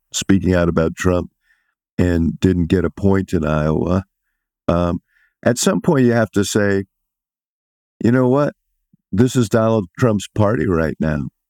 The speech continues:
And he was gonna be very hard to beat under any circumstance. Now, I will say this,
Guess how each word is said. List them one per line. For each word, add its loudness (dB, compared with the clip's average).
And 2
he 2
was 2
gonna 0
be 2
very 0
hard 0
to 0
beat 0
under 2
any 2
circumstance. -2
Now, 2
I 2
will 2
say 2
this, -2